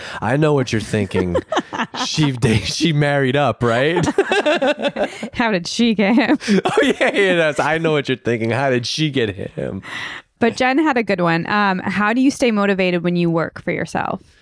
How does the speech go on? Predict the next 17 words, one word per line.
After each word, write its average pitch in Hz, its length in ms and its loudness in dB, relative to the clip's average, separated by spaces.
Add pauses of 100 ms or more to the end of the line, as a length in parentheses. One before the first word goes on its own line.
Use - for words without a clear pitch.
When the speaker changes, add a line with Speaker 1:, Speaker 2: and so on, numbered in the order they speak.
(540)
Speaker 1:
For 143 160 0
me, 160 220 4
it's 135 100 0
not 123 220 0
that 117 120 0
hard. 104 280 2
I've, 90 180 0
I've 92 320 -4
just, 95 280 -4 (200)
I 104 60 -2
mean, 107 260 0
I 101 220 -2
am 107 160 0
an 95 100 -2
ambitious 98 560 -2
person. 101 360 -4
Like, 90 260 -4